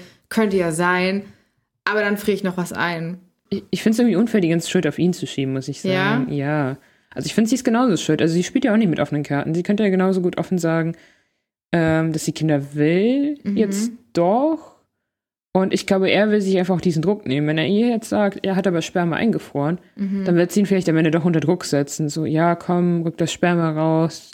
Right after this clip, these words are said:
Speaker 2: lass uns ein Baby machen.“
Speaker 1: Okay.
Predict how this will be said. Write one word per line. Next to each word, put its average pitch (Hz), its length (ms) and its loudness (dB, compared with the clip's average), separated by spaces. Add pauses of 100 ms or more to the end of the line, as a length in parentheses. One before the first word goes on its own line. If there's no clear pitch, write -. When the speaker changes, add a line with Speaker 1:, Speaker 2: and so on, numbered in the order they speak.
Speaker 2:
lass 165 140 -2
uns 175 160 -2
ein 175 100 2
Baby 175 240 4
machen.“ 165 560 0 (100)
Speaker 1:
Okay. 175 760 -6